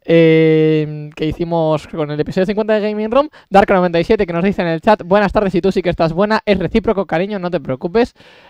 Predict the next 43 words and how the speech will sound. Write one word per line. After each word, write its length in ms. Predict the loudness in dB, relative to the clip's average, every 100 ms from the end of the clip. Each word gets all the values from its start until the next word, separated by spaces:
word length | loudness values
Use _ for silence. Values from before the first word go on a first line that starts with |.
| _
Eh, 1300 | 4 6 6 4 4 2 0 -6 -10 -10 -10 -10 -10 -12 -16 _ _
¿a 100 | 0
qué 120 | 6 6
venimos 500 | 4 0 -4 -8 -8
hoy? 260 | -4 -4 0
Hoy 140 | 2
venimos 260 | 4 2 0
a 60 |
jugar, 300 | -2 0 0 2
lo 60 |
veis 120 | 0
en 80 | 0
el 140 | 0 2
título, 300 | 0 0 -4
o 40 |
sea, 120 | -4
es 80 | -4
que 100 | -4
no 160 | 2 6
vamos 340 | 6 4 4
a 40 |
darle 180 | 4 4
más 180 | 2 0
vueltas. 440 | 2 2 0 -8 -12 -20 -20 -4 4
Vamos 180 | 4
a 40 | 6
jugar 280 | 6 6 6
a 100 | 4
lo 140 | 4 4
que 100 | 2
peor 340 | 6 6 6
pinta 440 | 2 -4 4 4 4 -10 _
tiene 400 | 0 2 2 0 -6 4
todo 200 | 6 8
el 60 |
App 120 | 6 4
Store. 380 | -2 0 0 -2 _ _ _
Eh, 280 | 2 2 2
los 280 | 2 4 4
peores 400 | 4 6 6 6
juegos 300 | 4 4 4
de 80 | 4
móviles 460 | 2 6 6 6